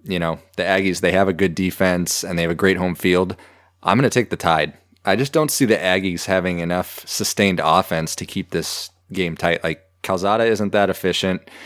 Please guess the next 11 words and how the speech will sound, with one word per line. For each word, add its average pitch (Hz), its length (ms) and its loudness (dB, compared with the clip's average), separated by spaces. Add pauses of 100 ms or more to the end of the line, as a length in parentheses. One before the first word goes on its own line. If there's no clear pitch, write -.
(180)
He's 92 160 -6
just - 240 2
above 101 280 4
fifty 104 220 2
percent 98 380 0
completion 92 480 2
rate, 90 340 2 (460)
five 92 380 0
touchdowns, 95 500 2
four 95 240 2
picks. - 600 -2